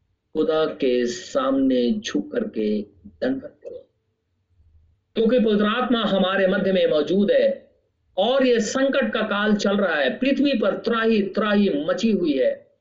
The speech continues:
ऐसे समय के अंदर में वही अब्राहम, इसहाक और याकूब का परमेश्वर जो हमारे मध्य में है, हम उसके संग बोले और वो हमारे अंदर में हो, ताकि हम जिसके लिए भी दुआ करें वो हील हो जाए।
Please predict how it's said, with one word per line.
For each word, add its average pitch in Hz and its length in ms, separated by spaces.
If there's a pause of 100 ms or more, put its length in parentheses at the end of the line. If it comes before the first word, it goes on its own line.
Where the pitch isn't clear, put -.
(240)
ऐसे 247 420
समय 233 380
के 220 120
अंदर 202 360
में 233 340 (280)
वही 240 340
अब्राहम, 226 540
इसहाक 214 500
और 175 140
याकूब 208 460
का 202 80
परमेश्वर 202 540
जो 185 140
हमारे 175 420
मध्य 180 260
में 165 220
है, 165 180 (260)
हम 143 320
उसके 160 420
संग 127 520
बोले 131 640 (360)
और 123 280
वो 117 360
हमारे 143 380
अंदर 131 240
में 123 140
हो, 113 320 (320)
ताकि 127 260
हम 120 240
जिसके 180 380
लिए 139 180
भी 123 180
दुआ 117 340
करें 113 260
वो 107 460 (420)
हील 175 460
हो 104 220
जाए। - 260